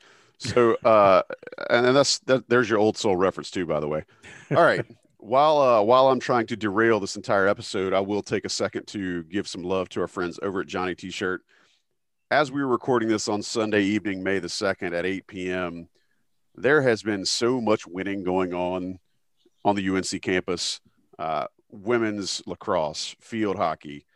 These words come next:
uh, tennis teams. I mean, just so much championship gold being lifted by these different programs. Why do I mention that?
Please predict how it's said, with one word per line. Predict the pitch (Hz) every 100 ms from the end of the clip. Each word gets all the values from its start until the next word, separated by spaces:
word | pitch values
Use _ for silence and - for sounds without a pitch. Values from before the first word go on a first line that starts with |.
| _ _
uh, | - 87 80 73 - _ _
tennis | - 135 123 107
teams. | - 95 82 76 69 - _ _ _ -
I |
mean, | 101 101
just | 104
so | - 151 147 143
much | 110 113 113 - - - _ _ _
championship | - 131 127 - 110 - 117 104 85
gold | 101 107 95 82
being | 95 92 85
lifted | 107 - 90 82
by | 92 90 85 80 _ _ _
these | 110 101
different | 107 - -
programs. | 104 87 82 73 76
Why | 76 107
do | 123
I | 120
mention | 123 113
that? | 123 127